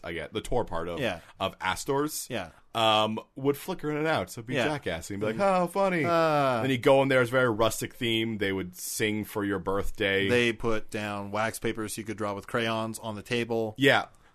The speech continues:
Speaker 1: But then something happened in, like, the last decade, I guess.
Speaker 2: Yeah.
Speaker 1: Um,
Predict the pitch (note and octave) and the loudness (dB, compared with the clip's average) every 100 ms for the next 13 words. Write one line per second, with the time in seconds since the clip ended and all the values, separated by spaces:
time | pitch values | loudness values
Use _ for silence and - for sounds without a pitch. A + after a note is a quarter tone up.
0 | - F#3+ G#3+ F#3 C4 C4 A#3+ G#3+ F3+ F#3+ | 0 6 6 6 2 4 4 4 4 4
1 | F#3+ F#3 A#2+ A2 A2 A2 A#2+ A#2 A2+ G#2+ | 4 4 4 4 2 -4 -4 -2 -2 -4
2 | G#2+ A#2 A2+ G#2+ G#2 - - _ _ _ | -2 0 2 0 -2 -6 -16 _ _ _
3 | - - A2 G#2+ A2+ F#2+ F#2 F#2 - E2+ | -20 -2 0 0 0 0 0 -4 -6 -8
4 | F2 F2 F#2 - C#3 A#2+ A2 - _ - | -8 -6 -4 0 2 2 0 -8 _ -2
5 | G2+ F#2 F2+ F2+ F2+ | 0 2 0 -4 -8